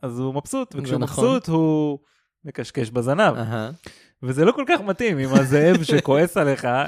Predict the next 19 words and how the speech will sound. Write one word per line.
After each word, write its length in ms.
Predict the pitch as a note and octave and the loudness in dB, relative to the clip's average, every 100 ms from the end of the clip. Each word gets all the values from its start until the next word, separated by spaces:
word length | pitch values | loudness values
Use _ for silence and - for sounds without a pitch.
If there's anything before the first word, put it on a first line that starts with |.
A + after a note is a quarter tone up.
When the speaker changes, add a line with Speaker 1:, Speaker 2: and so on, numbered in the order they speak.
| - | -6
Speaker 1:
יקשקש 420 | C#3+ - B2 C#3+ C3+ | -6 -4 -4 -4 -2
בזנב. 580 | C3+ A#2+ B2 E3 C3+ C#3+ | 0 0 2 2 2 0
Speaker 2:
אני 140 | A2+ | -6
אהרוג 320 | A2 C3 G#3 | -4 -2 -2
אותך, 240 | G#3 - A2 F#2+ | -2 -4 -8 -8
אבל 200 | F#2+ G2+ | -10 -6
תלטף 420 | E3+ A2+ - C#3+ C#3 | -2 -2 -4 -6 -4
אותי 160 | A2+ - | -8 -4
פה. 160 | D3 A#2 - | -4 -4 -10
Speaker 1:
<laughs> 120 | _ | _
אני 240 | E3 D3+ D#3 | 0 4 4
אהרוג 160 | F3 | 4
אותך, 180 | G#3+ - - | 4 2 2
ככה 220 | E3 D#3+ | 2 2
זה 100 | C#3+ | -2
בסדר? 360 | C3 G3 B3+ B3+ D#3+ | 2 0 0 -6 -14
Speaker 2:
אפשר 220 | A2+ - D4+ C#4 | -18 -12 -10 -10
חטיף? 420 | - G#3+ - _ - - | -14 -16 -20 _ -16 -10
Speaker 1:
כן. 100 | - | 0